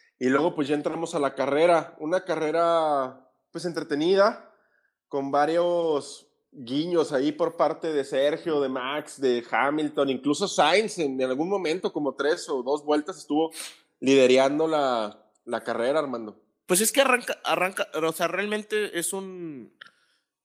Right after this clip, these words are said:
Speaker 2: es un top ten muy bueno el arranque, ¿no? Con un Hamilton, Bottas, Verstappen, Leclerc, Pérez, Sainz, Norris, Albon,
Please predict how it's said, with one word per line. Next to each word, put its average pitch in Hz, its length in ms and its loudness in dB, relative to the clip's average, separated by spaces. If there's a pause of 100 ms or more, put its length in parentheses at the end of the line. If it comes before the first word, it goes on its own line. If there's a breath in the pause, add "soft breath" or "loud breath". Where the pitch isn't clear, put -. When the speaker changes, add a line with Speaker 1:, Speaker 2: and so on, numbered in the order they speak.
(340)
Speaker 2:
es 160 280 4
un 196 200 -8
top 190 260 -4
ten 175 160 0
muy 180 180 -2
bueno 151 280 -2
el 151 100 0
arranque, 131 460 -4
¿no? 123 240 -10
Con 123 200 -6
un 139 480 -6
Hamilton, 156 540 2
Bottas, 143 580 2
Verstappen, 143 720 -2
Leclerc, 143 560 -6
Pérez, 156 460 -2
Sainz, 160 360 -2
Norris, 165 460 -8 (260)
Albon, 160 600 -6